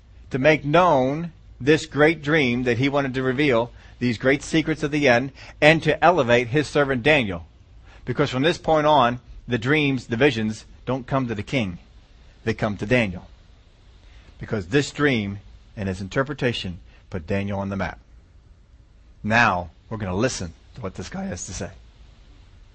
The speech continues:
But he says there is a God in heaven who, who reveals secrets. What did the other guy say?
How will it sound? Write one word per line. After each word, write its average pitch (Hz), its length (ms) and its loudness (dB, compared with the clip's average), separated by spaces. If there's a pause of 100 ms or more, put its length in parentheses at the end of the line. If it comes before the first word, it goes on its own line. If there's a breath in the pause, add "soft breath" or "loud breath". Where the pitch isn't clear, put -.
(400)
But 101 100 -4
he 170 120 6
says 131 280 4
there 131 160 6
is 170 140 6
a 151 40 2
God 127 220 8
in 113 80 0
heaven 117 240 6
who, 107 200 -4 (120)
who 156 180 6
reveals 120 380 2
secrets. 113 360 -6
What 131 100 0
did 131 80 0
the 135 80 6
other 139 120 4
guy 120 140 6
say? 92 320 -2